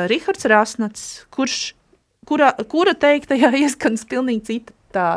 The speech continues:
tonalitāte, un, un tāpēc man liekas, ka kalendārs ir, ā, bagā-, bagāts no tieši tā, ka ir šīs četras ļoti dažādās intervijas, un, ā, un,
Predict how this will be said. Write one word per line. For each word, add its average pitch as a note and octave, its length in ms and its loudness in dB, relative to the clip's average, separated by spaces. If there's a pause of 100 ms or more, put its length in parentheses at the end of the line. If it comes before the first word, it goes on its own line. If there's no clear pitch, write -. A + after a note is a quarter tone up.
(160)
tonalitāte, F#3 1000 0
un, F3+ 200 -2 (380)
un G#3+ 120 2
tāpēc B3+ 280 4
man A#3 160 6
liekas, C4+ 280 0
ka G3 200 -2 (400)
kalendārs G#3+ 640 2
ir, G3+ 140 -2
ā, G3 120 0 (1120)
bagā-, A#3 640 2
bagāts G#3+ 680 2
no F3+ 300 -6 (140)
tieši G#3 320 -4
tā, A3 260 0
ka A3+ 140 -6
ir G3 160 -4
šīs - 520 -6
četras F3+ 560 -10
ļoti A3+ 400 -2
dažādās F3+ 680 -2
intervijas, F3 720 -8
un, F3+ 200 -12
ā, F#3 320 -16 (500)
un, F#3 260 -10